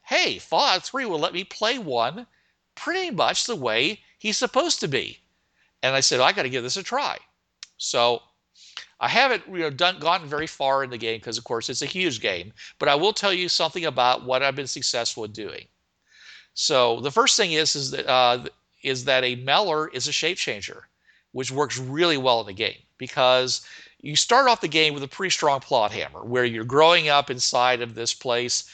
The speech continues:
uh, this, this vault where you're, it's all self-contained, it's after a nuclear war, and you grow up and then at the end, you leave the vault and go out into the greater world.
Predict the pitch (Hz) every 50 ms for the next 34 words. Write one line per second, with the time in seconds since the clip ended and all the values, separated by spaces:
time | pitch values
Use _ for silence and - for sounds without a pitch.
0 | - _ _ - 117 117 117 117 113 113 110 123 117 - - - - - 110 -
1 | - - 123 117 135 135 127 110 98 - - - - - - - _ - 120 123
2 | 123 120 120 120 120 117 123 120 120 117 113 110 - - 117 - - 131 127 127
3 | 117 - - 127 131 - - 131 123 123 143 131 120 120 120 117 110 107 - 123
4 | 120 117 113 - 123 113 117 120 127 120 - - 127 120 117 117 117 113 113 113
5 | 113 110 107 110 110 - - - - _ - 120 123 123 123 123 123 123 120 120
6 | 117 117 123 117 139 147 151 160 156 151 139 135 135 - - - - - _ _
7 | _ _ _ _ _ _ _ _ - 151 151 160 190 214 214 220 190 - 190 196
8 | - 165 165 165 165 160 160 156 170 - 139 156 160 147 147 165 185 202 208 185
9 | 170 175 151 143 151 147 139 135 135 - 143 135 135 147 151 151 139 139 143 139
10 | 131 131 135 127 123 123 127 131 127 127 127 131 139 156 165 139 95 - - -
11 | -